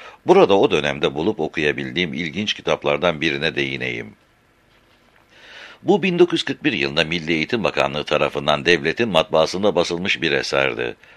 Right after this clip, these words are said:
Adı Sosyalizmin ve Sosyal Mücadelenin Umumi Tarihiydi. Yazarı Max Bayer'di.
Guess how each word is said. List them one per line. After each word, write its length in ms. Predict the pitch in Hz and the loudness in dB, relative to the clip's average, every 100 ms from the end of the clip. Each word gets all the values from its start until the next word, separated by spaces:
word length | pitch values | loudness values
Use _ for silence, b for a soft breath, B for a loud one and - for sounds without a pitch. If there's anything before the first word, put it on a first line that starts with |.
| b | b
Adı 200 | - 123 | 0 2
Sosyalizmin 800 | 156 131 127 123 131 147 90 90 | 0 -2 0 0 0 -2 -2 -2
ve 60 | 82 | 0
Sosyal 420 | - 98 - 123 | 0 -2 0 0
Mücadelenin 800 | 107 82 78 69 67 71 76 101 | 0 -2 2 2 2 0 0 -2
Umumi 420 | - 82 78 80 | -4 -4 -4 -4
Tarihiydi. 800 | 78 71 67 64 62 67 60 58 - B B B B | -2 0 2 0 -4 -6 -4 -8 -10 B B B B
Yazarı 380 | 120 139 160 156 | 4 6 4 4
Max 320 | 139 139 - | 2 0 2
Bayer'di. 540 | 110 76 62 60 60 | 4 4 0 -2 -8